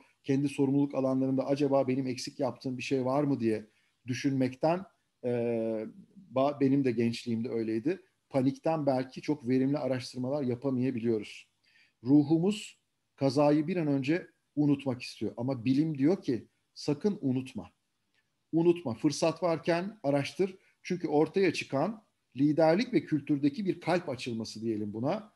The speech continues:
Hani kalp açılıyor ve oraya belli bir müddet, bazı kazalar için beş, on, yirmi gün, bazı kazalar için üç, dört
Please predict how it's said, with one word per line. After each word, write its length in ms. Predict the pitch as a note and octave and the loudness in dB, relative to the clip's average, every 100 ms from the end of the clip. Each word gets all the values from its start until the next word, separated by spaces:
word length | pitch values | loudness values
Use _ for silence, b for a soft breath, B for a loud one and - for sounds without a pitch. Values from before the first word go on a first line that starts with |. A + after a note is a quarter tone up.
| b b | b b
Hani 220 | D3 B2 | -6 -6
kalp 380 | A#2+ D3+ G3+ G#3 - | -2 0 0 -2 -12
açılıyor 640 | B2 B2 D#3 E3 F3 G#3+ - _ | -10 -6 -2 2 2 2 -6 _
ve 140 | D3+ D#3 | -4 0
oraya 540 | D#3+ E3+ D3 F3+ F#3+ _ _ _ _ _ - | 0 2 0 0 -6 _ _ _ _ _ -2
belli 400 | D3+ D#3+ G#3+ F3+ | 2 2 2 0
bir 80 | |
müddet, 480 | C#3+ B2 B2 F3 - | 0 0 0 0 -2
bazı 400 | C3 C#3+ F3 D#3+ | 0 2 4 0
kazalar 460 | - C#3 C3+ C3 B2+ | 0 0 2 0 -2
için 420 | C3 - F3 G3 _ _ _ _ | -4 -2 -4 -4 _ _ _ _
beş, 420 | G#2+ C#3 D3+ - | 0 2 4 2
on, 260 | C#3 D3 D3+ | 2 2 2
yirmi 340 | C3 D3 D#3 | 4 4 2
gün, 260 | C#3+ E3 E3 | 0 -2 -2
bazı 340 | B2+ C3 C#3 | -2 -2 -4
kazalar 400 | C3+ B2 C3+ B2+ | -4 -2 0 0
için 320 | B2+ B2+ E3+ E3+ | -4 -6 -8 -6
üç, 220 | C3+ - | -8 -2
dört 240 | E3 F#3 | 0 0